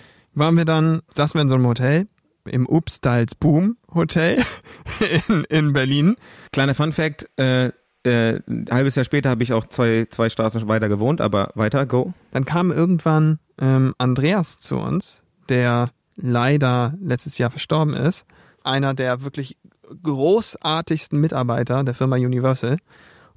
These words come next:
Speaker 1: Und
Speaker 2: Andreas
Speaker 1: hat
Speaker 2: Wehrmann, ja.
Speaker 1: Ja, ganz genau. Und hat uns dann, hat uns dann gesagt, "So Jungs,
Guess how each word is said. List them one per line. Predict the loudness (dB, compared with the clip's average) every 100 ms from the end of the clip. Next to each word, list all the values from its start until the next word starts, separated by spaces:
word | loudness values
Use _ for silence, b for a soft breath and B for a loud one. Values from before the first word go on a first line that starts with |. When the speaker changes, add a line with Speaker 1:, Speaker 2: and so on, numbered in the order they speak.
| _
Speaker 1:
Und | 2 4 4 2 -2 -4
Speaker 2:
Andreas | 0 0 0
Speaker 1:
hat | 0
Speaker 2:
Wehrmann, | 0 0 -4
ja. | -8 -10 -14 -10
Speaker 1:
Ja, | -4 -2 -2
ganz | -4 -6 -4
genau. | -2 0 0
Und | -2 -2
hat | -2 0
uns | -2 0
dann, | 0 2 2 0 -4
hat | -2 0
uns |
dann | 0 0
gesagt, | 0 -2
"So | 0
Jungs, | 2 2 -2 -8